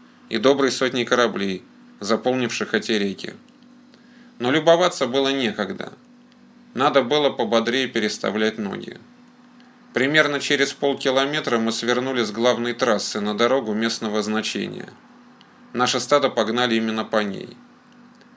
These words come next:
Оказавшись на узкой просёлочной дороге, мы перестроились в цепочку и протопали ещё километра два. Ничего интересного на пути не попалось,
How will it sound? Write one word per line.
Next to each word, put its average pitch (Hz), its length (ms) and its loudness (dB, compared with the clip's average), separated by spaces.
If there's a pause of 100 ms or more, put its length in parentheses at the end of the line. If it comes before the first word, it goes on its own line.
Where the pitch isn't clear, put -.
(360)
Оказавшись 135 640 2
на 135 180 2
узкой 107 320 -2
просёлочной 117 680 0
дороге, 135 540 0 (460)
мы 151 140 0
перестроились 127 680 2
в - 60 -8
цепочку 123 720 -4 (320)
и - 80 -6
протопали 123 560 2
ещё 113 260 0
километра 110 600 -2
два. 98 340 -4 (1160)
Ничего 151 340 2
интересного 151 500 0
на 123 140 -2
пути 127 300 -4
не 127 120 0
попалось, 120 680 -2